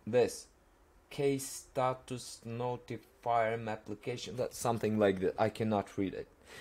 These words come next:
Actually, sorry for my mistakes, I don't speak English that well, so it's, uh, complicated for me. I didn't have practice for, like, ten years or something. So, actually, uh, the variation number one is this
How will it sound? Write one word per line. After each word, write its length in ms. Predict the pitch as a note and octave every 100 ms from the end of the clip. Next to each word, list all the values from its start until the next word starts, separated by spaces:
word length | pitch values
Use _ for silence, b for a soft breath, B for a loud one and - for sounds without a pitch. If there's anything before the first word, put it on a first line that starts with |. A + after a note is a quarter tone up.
| B
Actually, 500 | A#2 A2+ B2+ B2 A2 - - - -
sorry 380 | - B2 B2 G2
for 220 | - G2+
my 180 | G2 F#2+
mistakes, 520 | F#2+ - A#2+ G#2 -
I 80 | G2+
don't 100 | F#2+
speak 300 | - G2 G2
English 380 | F#2 D#2+ C#2+
that 220 | - E2+ -
well, 200 | F#2+ E2+
so 260 | - E2+ -
it's, 260 | F2+ - -
uh, 220 | F2 E2 - _ -
complicated 720 | - B2 G#2+ F#2 F#2+ F2 E2+
for 200 | - F2
me. 160 | F#2
I 60 | F#2+
didn't 240 | F2+ F2
have 360 | - F#2 - -
practice 460 | - F#2+ F#2+ - -
for, 120 | E2
like, 200 | D#2+ D2+ - _
ten 220 | - G#2 F2+
years 320 | E2+ D2 -
or 80 | E2
something. 400 | - D#2 - - B B B B B B B B B
So, 320 | - C#3+ A2+ - - - - - - _ _ _ _ _
actually, 600 | C3 D3+ E3 D3+ C#3+ A#2
uh, 340 | A2+ A2 G#2 G2+ -
the 140 | G#2+
variation 600 | A2 C3+ C#3 C3+ A2+ G#2+ -
number 400 | G#2+ A2+ G#2 G#2
one 320 | G2 B2+ D#3 -
is 300 | A2 G2+ -
this 760 | F#2 F2+ F#2+ G#2+ F#2 - -